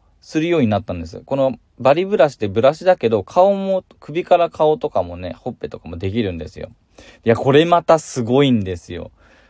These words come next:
あのね、シュンシュンって、化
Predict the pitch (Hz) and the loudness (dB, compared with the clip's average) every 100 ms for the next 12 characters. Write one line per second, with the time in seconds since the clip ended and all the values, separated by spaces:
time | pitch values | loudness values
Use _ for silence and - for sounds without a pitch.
0 | _ _ - 110 113 117 104 92 - _ | _ _ -4 -2 0 0 0 -4 -10 _
1 | _ _ _ _ - - 185 180 180 185 | _ _ _ _ -20 -12 -10 -10 -8 -6
2 | 185 170 - | -6 -4 -4